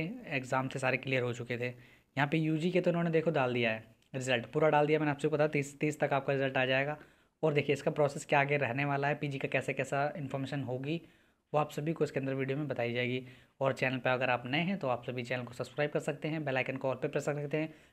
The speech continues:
कि कुछ भी इन्फॉर्मेशन होगी दिल्ली विश्वविद्यालय के regarding आप सभी को मिलती रहेगी। तो इसलिए आप सभी चैनल को सब्सक्राइब कर सकते हैं कि कुछ भी इन्फॉर्मेशन हो दिल्ली विश्वविद्यालय के regarding आप सभी को मिलती रहे time to time। बिल्कुल,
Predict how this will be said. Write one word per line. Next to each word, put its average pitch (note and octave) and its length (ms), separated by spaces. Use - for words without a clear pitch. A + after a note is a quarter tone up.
कि F3+ 80
कुछ F3 180
भी G3 120
इन्फॉर्मेशन F#3 380
होगी D3+ 280
दिल्ली D3+ 240
विश्वविद्यालय D3 340
के C#3+ 80
regarding C3 360
आप B2 80
सभी B2 160
को C3 120
मिलती B2+ 280
रहेगी। A2+ 380
तो D#3 60
इसलिए F#3+ 220
आप F3+ 80
सभी E3 260
चैनल D3 200
को B2+ 60
सब्सक्राइब D3 380
कर C3+ 120
सकते B2 260
हैं C3+ 80
कि C#3+ 80
कुछ C#3+ 160
भी D#3+ 120
इन्फॉर्मेशन D3 380
हो D#3+ 120
दिल्ली D#3 320
विश्वविद्यालय D3+ 280
के C#3+ 100
regarding C#3 360
आप C#3 100
सभी C3 160
को D#3+ 320
मिलती B2 320
रहे A#2 220
time B2 200
to B2+ 100
time। A#2+ 180
बिल्कुल, C3+ 360